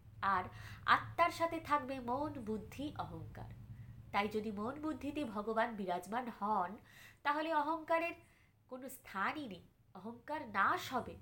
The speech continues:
এবং আত্মার পরম গন্তব্য গোলকধাম অর্থাৎ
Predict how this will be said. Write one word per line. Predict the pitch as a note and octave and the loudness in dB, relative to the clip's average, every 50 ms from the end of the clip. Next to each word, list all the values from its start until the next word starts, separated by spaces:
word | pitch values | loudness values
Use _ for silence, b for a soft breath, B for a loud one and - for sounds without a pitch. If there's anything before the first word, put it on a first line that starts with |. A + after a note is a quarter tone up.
| - - - - - - - - - - - | -16 -20 -20 -20 -20 -20 -20 -20 -20 -16 -12
এবং | F#3 F3 G3+ A#3 D4 - B B B B B B B B | -10 -6 -4 -6 -6 -6 B B B B B B B B
আত্মার | B A#3 C4 - - - - F4 F4 F4 - | B 6 6 6 2 4 6 8 8 6 6
পরম | - C#4+ D4 E4 F4+ F4+ F4 D#4 | 4 4 4 6 4 2 2 6
গন্তব্য | D4+ D4 C#4 C4 B3+ B3+ - B3+ A#3 - - - G3 F#3 - - - - | 8 8 8 6 4 -2 0 0 0 0 -2 -6 -8 -8 -8 -10 -16 -18
গোলকধাম | F3+ F3 A#3 B3+ C#4+ D#4 F4+ F#4 F#4 - - A3+ A3+ G3 E3+ F3 - - | -10 -4 -2 0 2 2 4 2 2 0 -2 -2 0 0 0 0 -2 -4
অর্থাৎ | F#3 F#3+ F#3 - - A3 G#3 G3+ G3 | -4 -4 -4 -4 -6 -4 -4 -4 -4